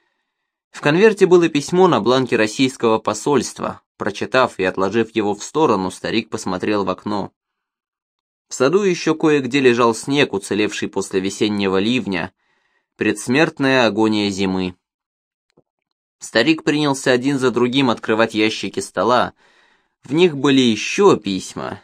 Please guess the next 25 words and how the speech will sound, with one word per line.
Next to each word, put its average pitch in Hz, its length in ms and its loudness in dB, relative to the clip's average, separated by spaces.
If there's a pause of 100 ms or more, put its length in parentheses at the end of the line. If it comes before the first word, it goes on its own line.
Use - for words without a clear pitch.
(140)
на 92 140 -8
бланках 110 480 -2
норвежского 95 600 -4
посольства, 101 760 -4 (140)
на 90 220 -4
обычной 110 420 -4
бумаге, 98 600 -4
на 101 120 -6
салфетках - 720 -8 (360)
и 104 160 0
вырванных 127 560 0
из 101 80 -4
блокнота 101 480 -2
листках. - 680 -6 (760)
И 104 120 -2
всюду 170 400 2
стояла - 440 -2
подпись 123 480 -2
Бернта 123 520 2
Бранхеуга. 92 920 -2 (1120)
Старик 117 440 -2
вспомнил 131 500 0
о 101 100 -2
Кристофере 107 600 -2
Брокхарде. 95 720 -4